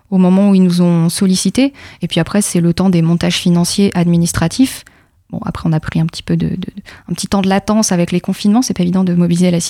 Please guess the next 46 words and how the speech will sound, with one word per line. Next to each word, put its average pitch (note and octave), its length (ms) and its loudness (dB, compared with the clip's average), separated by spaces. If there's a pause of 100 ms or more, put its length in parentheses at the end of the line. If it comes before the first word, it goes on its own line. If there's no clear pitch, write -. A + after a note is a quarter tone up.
la, E3+ 260 0
la E3 140 0
population. F3+ 540 0 (340)
Et F3+ 80 0
puis, - 160 0
on F3 80 4
trouve F3 240 0
le F3 80 4
plan E3 240 -2
B E3 60 2
et G#3 260 4
finalement, E3 400 0
on D#3+ 480 0
fait - 220 -6
une E3 40 2
consultation E3 520 -2
à - 20 0
distance. F3+ 240 -2 (320)
Mais F#3 80 0
après, A3+ 280 0
voilà, G#3+ 200 2
nous, F#3+ 80 4
on F3+ 80 2
accompagne E3+ 440 -2
trois F#3 200 -2
territoires, F3+ 380 0
mais F3+ 100 4
plein F#3+ 240 -2
d'autres A3+ 200 0
se - 60 -10
sont F3+ 120 0
déjà F3 240 2
lancés E3+ 400 0
et F#3 160 2
ont G3+ 100 2
des F3+ 140 2
P F3 160 0
A E3 100 0
T A#3+ 240 0 (380)
en F3+ 140 0
cours G#3+ 360 2
et F3 80 2
en E3 60 2
validation, E3 520 0
quoi. F3 160 -10 (220)
Mm. F#3 80 -2